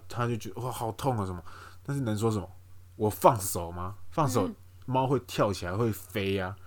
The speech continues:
Speaker 2: 嗯，
Speaker 1: 会抓
Speaker 2: 嗯，嗯。
Speaker 1: 饲主或医生啊。
Speaker 2: 哇，哎，那你们这个行业好辛苦哦。
Speaker 1: 对啊，所以能怎么办？
Speaker 2: 嗯。
Speaker 1: 我们只好忍着痛，好，把这事情做完。
Speaker 2: 嗯。嗯。
Speaker 1: 就赶快处理掉。但是最怕，最怕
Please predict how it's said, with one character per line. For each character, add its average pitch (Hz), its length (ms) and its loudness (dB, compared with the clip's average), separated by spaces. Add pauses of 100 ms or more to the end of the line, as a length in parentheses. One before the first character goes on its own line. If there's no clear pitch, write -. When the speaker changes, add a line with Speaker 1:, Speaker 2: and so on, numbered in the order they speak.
Speaker 2:
嗯， 269 480 -4
Speaker 1:
会 147 160 4
抓 254 380 4
Speaker 2:
嗯， - 40 4
嗯。 - 100 -6 (240)
Speaker 1:
饲 135 220 -4
主 95 160 -4
或 117 100 4
医 110 120 0
生 104 160 0
啊。 - 120 0
Speaker 2:
哇， 269 140 -10
哎， 302 100 -2
那 320 120 -2
你 285 100 -2
们 220 200 -2
这 254 100 -6
个 262 80 -6
行 208 160 -6
业 226 200 -4
好 175 160 -8
辛 196 220 -8
苦 196 160 -12 (100)
哦。 117 220 -16
Speaker 1:
对 117 80 4
啊， 98 100 4
所 127 160 2
以 120 100 8 (140)
能 107 140 2
怎 101 100 0
么 87 60 -4
办？ 90 160 -2
Speaker 2:
嗯。 85 80 -8
Speaker 1:
我 95 80 -4
们 95 140 -4
只 101 140 -4
好 95 140 -4
忍 90 240 -8
着 80 100 -10
痛， 85 300 -8
好， 90 180 -8
把 101 160 -6
这 214 120 -2
事 107 160 -2
情 87 180 -6
做 92 260 -4
完。 55 160 -10 (300)
Speaker 2:
嗯。 202 220 -10
嗯。 170 80 -12 (640)
Speaker 1:
就 98 120 -8 (140)
赶 95 120 -6
快 90 200 -4
处 - 180 -10
理 85 120 -10
掉。 - 180 -8 (160)
但 143 160 6
是 127 140 0
最 131 300 2
怕， 110 280 0
最 110 180 -2
怕 101 220 -2